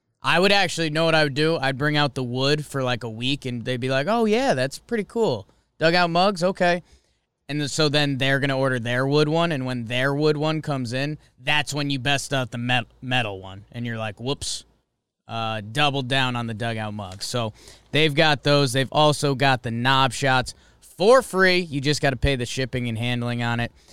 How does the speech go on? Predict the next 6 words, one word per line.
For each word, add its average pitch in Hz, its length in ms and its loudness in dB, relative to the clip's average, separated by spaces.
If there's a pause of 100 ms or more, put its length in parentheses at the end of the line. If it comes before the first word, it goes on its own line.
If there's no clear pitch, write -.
(280)
Dugout 175 460 4
mugs 147 480 2
dot 131 380 2
com 123 460 -2
slash 123 640 -2
talkin. 139 580 0